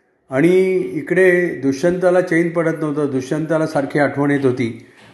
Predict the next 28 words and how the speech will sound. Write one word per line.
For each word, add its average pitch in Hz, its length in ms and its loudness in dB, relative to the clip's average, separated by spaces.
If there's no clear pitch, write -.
म्हणून 147 180 2
त्याने 160 260 2
एक 147 180 0
दिवस 165 200 2
असं 151 220 0
ठरवलं 151 440 2
की 147 280 0
आपण 143 320 -2
परत 143 320 0
अरण्यामध्ये 143 720 0
जायचं 127 440 0
आणि 143 480 0
तिचा 139 340 0
शोध 135 320 2
घ्यायचा. 101 300 -4
म्हणून 139 320 2
त्यांनी 156 200 2
आपला 156 240 2
रथ 139 260 0
सज्ज 147 360 -2
केला 131 360 -2
आणि 131 200 2
तो 143 540 2
अरण्यामध्ये 135 920 0
शकुंतलेचा 143 580 0
शोध 135 320 2
घेऊ 120 200 0
लागला. 95 320 -2